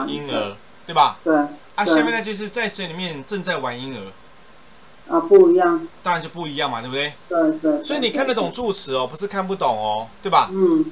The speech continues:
Speaker 1: 好，
Speaker 2: 嗯，嗯，嗯。
Speaker 1: 那你注意看咯，吼，上面再这一句哦，再看这一句哦，吼。好，我们都，我有跟你们说过，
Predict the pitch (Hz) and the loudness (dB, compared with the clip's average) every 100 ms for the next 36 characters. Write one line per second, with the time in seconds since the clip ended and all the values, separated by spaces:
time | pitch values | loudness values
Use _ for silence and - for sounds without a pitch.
0 | - 185 170 175 175 170 170 165 170 160 | 0 2 4 2 0 0 0 0 0 0
1 | 196 185 175 160 143 143 269 - - - | -2 -2 -4 -2 -2 0 0 -2 -14 -16
2 | - 202 185 185 196 175 139 156 147 131 | -10 -8 -8 -8 -4 -4 -4 -8 -10 -10
3 | 147 131 123 151 143 139 127 123 - 117 | -8 -8 -8 -10 -10 -10 -10 -12 -12 -12
4 | 107 107 104 - - - - - - - | -10 -12 -12 -20 -20 -20 -20 -20 -20 -20
5 | - - - - - 117 117 - - - | -20 -20 -20 -20 -10 -4 -4 -6 -16 -8
6 | 165 226 226 220 175 202 170 196 190 170 | -2 2 6 6 4 -2 -4 -4 -4 -4